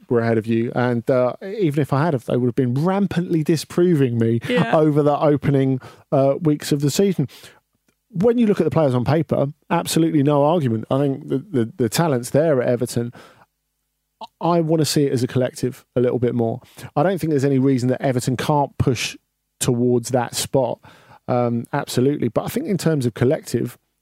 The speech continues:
Speaker 1: uh, Leicester have been comfortably the, the, the best of those sides so far. Um,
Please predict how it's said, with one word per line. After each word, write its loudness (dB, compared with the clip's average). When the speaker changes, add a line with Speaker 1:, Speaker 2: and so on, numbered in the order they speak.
Speaker 1:
uh, -6
Leicester 0
have 0
been -2
comfortably -2
the, -4
the, 2
the 0
best -2
of -4
those 0
sides 0
so 2
far. -2
Um, 0